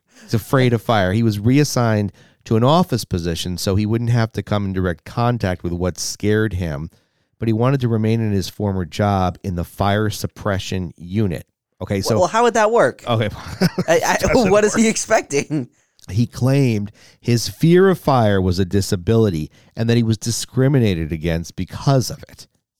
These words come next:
Speaker 1: It actually made, this case made it to the Texas Supreme Court, and they ruled that there was no evidence that he was discriminated against
Speaker 2: Oh
Speaker 1: on
Speaker 2: my
Speaker 1: account of
Speaker 2: gosh.
Speaker 1: a disability. But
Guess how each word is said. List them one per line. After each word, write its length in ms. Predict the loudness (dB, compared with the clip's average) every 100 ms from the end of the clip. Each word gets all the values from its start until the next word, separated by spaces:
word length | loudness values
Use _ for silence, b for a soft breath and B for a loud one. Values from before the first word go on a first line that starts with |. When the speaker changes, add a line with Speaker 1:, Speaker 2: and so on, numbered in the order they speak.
| _ _ _ _ _ _ -2
Speaker 1:
It 120 | 2
actually 460 | 2 0 0 0
made, 400 | 2 2 2 2
this 160 | 0 -2
case 260 | 2 0 2
made 180 | -2
it 80 | -2
to 60 | -6
the 60 | -4
Texas 380 | -4 -2 -6
Supreme 420 | -6 -8 -4 -6 -6
Court, 320 | -4 -4 -4 _ _ _ _ _
and 340 | -4 -4 -6 -4
they 180 | 0 2
ruled 400 | 2 -2 -2 -2
that 120 | -2
there 100 | -2
was 120 | -2
no 180 | -2 -2
evidence 420 | -2 -2 -4 -6 -6
that 60 |
he 60 | -10
was 160 | -8
discriminated 720 | -10 -10 -2 0 0 0 -4 -6
against 360 | -6 -4 -2
Speaker 2:
Oh 100 | -2
Speaker 1:
on 60 | -2
Speaker 2:
my 80 | -6
Speaker 1:
account 180 | -4 -4 -2 -4
of 40 |
Speaker 2:
gosh. 80 | -4
Speaker 1:
a 20 |
disability. 540 | -6 -6 -4 -2 -2 -2
But 180 | -6